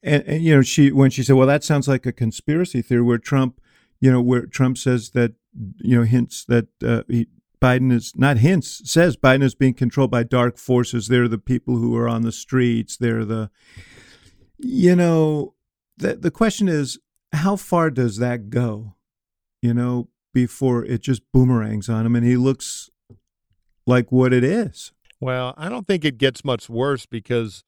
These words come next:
Speaker 2: if this eight-point data is true, and, you know, I think polls are a lagging indicator, he, he's hit about the most bottom he can. It's not like the Laura Ingraham audience is now gonna be, "Oh my goodness, this racial insensitivity is killing me.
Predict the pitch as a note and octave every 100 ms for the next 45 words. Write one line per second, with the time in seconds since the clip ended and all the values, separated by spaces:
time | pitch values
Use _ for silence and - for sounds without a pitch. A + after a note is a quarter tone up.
0 | _ _ _ _ C#3 A#2 _ - B2+ A#2
1 | - C3+ C3 - C3 A#2+ A2 A#2 A#2+ A2
2 | G#2+ G#2 - - D#3 C3+ A2 A2+ G#2+ G#2+
3 | B2+ A2+ G#2+ G#2 G#2+ A#2+ G#2 A#2 A2+ G#2+
4 | A2 G#2 G#2+ A#2 G#2+ G#2+ B2 A2+ - A2
5 | G2+ G2+ - _ _ _ _ C3 - C3
6 | D3+ B2 E3+ F3+ B2+ A#2+ - A#2+ A2+ G2+
7 | A2 A#2+ A#2+ G#2+ G2+ A#2+ A2+ F#2+ F#2 A2+
8 | C#3 C#3 B2 A2+ A2+ A#2+ A2+ A2+ A#2 A2
9 | G#2+ A2+ A2 G#2 G2 G#2+ G2+ G#2+ G#2 G#2
10 | G#2 G#2+ C3+ C#3+ A2+ G#2+ C#3 C#3+ - A#2
11 | - B2 C3 B2 A2+ B2+ A#2+ A#2+ A2 B2+
12 | A#2 A2 F#2+ - D3+ F3 C#3+ A#2+ G#2+